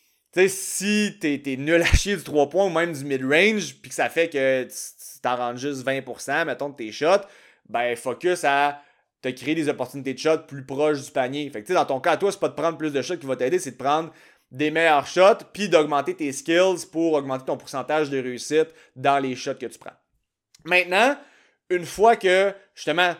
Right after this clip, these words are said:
t'es capable de voir, bon, est-ce que mon pourcentage de, de réussite, est-ce que il, il est acceptable ? S'il l'est pas, ben, comme je te dis, tu travailles sur le skill, sur ta, ta sélection de shots. Mais une fois que ton pourcentage de réussite est acceptable, qui est quand même bien, tu sais, on,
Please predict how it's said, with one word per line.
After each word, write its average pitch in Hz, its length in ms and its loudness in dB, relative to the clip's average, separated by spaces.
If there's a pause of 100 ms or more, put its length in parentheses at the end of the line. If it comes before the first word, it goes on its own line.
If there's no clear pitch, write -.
(280)
t'es - 80 -20
capable 156 240 4
de 147 60 6
voir, 165 260 8
bon, 147 180 2
est-ce 123 220 -6
que 180 260 2
mon 160 140 -2
pourcentage 151 480 -2
de, 143 120 2
de 127 140 -2
réussite, 131 480 -2
est-ce - 240 -4
que 165 340 6 (300)
il, 123 360 -10
il 120 60 -8
est 117 100 -6
acceptable ? 156 800 2 (220)
S'il 185 340 -4
l'est 156 120 4
pas, 170 240 4
ben, 127 140 -2
comme 135 120 -10
je 135 100 -8
te 135 40 -10
dis, 147 80 -12
tu 139 80 -18
travailles 131 340 0
sur 165 180 -2
le 147 100 0
skill, 151 340 2
sur 143 160 -12
ta, 131 120 -4
ta - 320 -6
sélection 131 380 -6
de 123 60 -10
shots. 185 380 2 (340)
Mais 160 180 0
une 185 100 -2
fois 226 160 2
que 254 60 -6
ton 160 100 -2
pourcentage 151 380 -2
de 156 60 2
réussite 139 300 -4
est 147 160 -6
acceptable, 143 560 -2
qui 135 120 -10
est - 20 -14
quand 131 120 -4
même 127 160 -4
bien, 170 140 0
tu 185 60 -8
sais, 202 80 0
on, 151 140 2